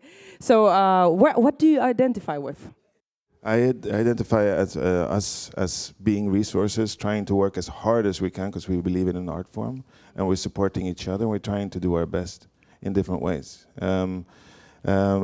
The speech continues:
Speaker 2: I, I, uh, I'm also not one of the people that enjoy power. It's, it's not something that I look for. Um, so, so, um, I'd rather not.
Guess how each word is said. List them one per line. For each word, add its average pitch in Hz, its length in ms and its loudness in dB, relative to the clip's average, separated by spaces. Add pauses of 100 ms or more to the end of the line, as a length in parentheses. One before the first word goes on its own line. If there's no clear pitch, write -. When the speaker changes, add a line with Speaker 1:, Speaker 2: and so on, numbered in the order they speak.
Speaker 2:
I, 101 160 0 (160)
I, 101 160 2
uh, 90 300 0
I'm 104 120 -2
also 104 300 0
not 104 320 -2
one 95 140 0
of 90 100 0
the 87 140 2 (200)
people 85 280 -2
that - 480 -4
enjoy 90 460 0
power. 50 520 -4
It's, 71 320 -8
it's - 320 -8
not 90 260 -6
something 85 540 -8
that 76 120 -2
I 78 100 -2
look 87 320 -4
for. - 360 -10 (200)
Um, 87 400 -6 (360)
so, 85 440 0
so, 82 420 -2
um, 71 400 -6
I'd 85 140 -2
rather 87 220 0
not. 85 480 -6